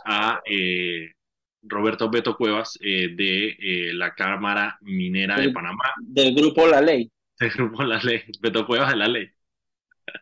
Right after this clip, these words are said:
Speaker 1: Que va a estar hablando con nosotros sobre, bueno, sobre obviamente el tema del día, que es todavía, todavía por tercer día consecutivo, el tema de la, del contrato con Minera Panamá. Así que él se va a estar conectando ahorita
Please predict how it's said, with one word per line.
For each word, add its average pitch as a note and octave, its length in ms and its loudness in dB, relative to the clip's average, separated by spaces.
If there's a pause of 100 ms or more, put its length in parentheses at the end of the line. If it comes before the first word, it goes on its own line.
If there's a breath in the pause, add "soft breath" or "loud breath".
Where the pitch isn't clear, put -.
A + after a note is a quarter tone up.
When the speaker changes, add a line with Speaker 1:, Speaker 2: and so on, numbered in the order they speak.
(840 loud breath)
Speaker 1:
Que B2+ 120 -2
va B2 100 6
a - 20 6
estar C3+ 220 2
hablando C3 520 2
con A#2 140 -6
nosotros G2+ 460 -4
sobre, G#2 220 0
bueno, A2 200 2
sobre F2 320 -6
obviamente F#2+ 560 -2
el E2+ 140 -12
tema F2+ 240 -4
del E2+ 100 -4
día, E2+ 300 -8
que E2 300 -8
es - 180 -16 (140)
todavía, E2+ 680 -12
todavía B2+ 680 2 (120)
por F#2+ 320 -6
tercer G#2+ 340 -2
día G#2+ 180 2
consecutivo, F#2 640 -6 (300)
el E2+ 220 -8
tema F2 440 -8 (200)
de F2 400 -8
la, E2 800 -8 (120)
del - 160 -14
contrato E3+ 540 -16 (400)
con F3+ 400 -12 (100)
Minera F2 440 -12
Panamá. D#2 360 -12 (220)
Así - 180 -14
que - 60 -10
él F#2+ 100 -4
se G#2+ 60 -8
va F#2+ 80 -2
a F#2+ 40 -4
estar - 200 -8
conectando F2+ 540 -10
ahorita F#2 420 -12